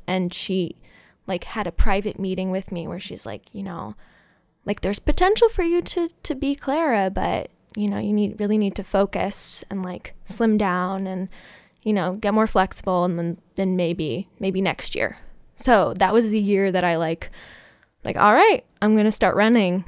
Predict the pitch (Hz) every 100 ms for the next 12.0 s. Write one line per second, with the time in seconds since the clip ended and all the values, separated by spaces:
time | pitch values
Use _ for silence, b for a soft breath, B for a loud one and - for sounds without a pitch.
0 | - - 185 196 196 196 185 180 - _
1 | 196 190 - 214 214 196 190 - _ -
2 | 202 190 185 185 - - - 190 180 185
3 | 196 180 - 202 196 196 196 214 214 214
4 | - 220 233 208 196 - 202 196 196 202
5 | 170 165 180 180 175 - B B B B
6 | B B _ 254 233 226 214 208 202 -
7 | - _ - _ - 226 214 202 196 -
8 | 233 - - 220 - 208 220 233 226 214
9 | 214 196 208 208 202 190 190 185 170 175
10 | 190 170 - 190 139 113 202 - - -
11 | - 208 180 156 - - 180 120 202